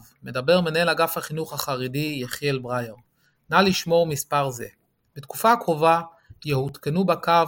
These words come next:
כל ההודעות של אגף החינוך החרדי עבור ההורים. נקלענו לתוך תקופה סוערת שלא הכרנו עשרות שנים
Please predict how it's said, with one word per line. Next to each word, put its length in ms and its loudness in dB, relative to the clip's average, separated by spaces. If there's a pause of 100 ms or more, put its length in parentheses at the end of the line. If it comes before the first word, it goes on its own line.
(120)
כל 240 -4
ההודעות 380 2
של 120 -6
אגף 260 -4
החינוך 340 -6
החרדי 560 -6 (100)
עבור 300 -2
ההורים. 340 -4 (1080)
נקלענו 500 2
לתוך 400 0
תקופה 400 -4
סוערת 520 -4
שלא 200 -2
הכרנו 440 0
עשרות 320 -4
שנים 280 -6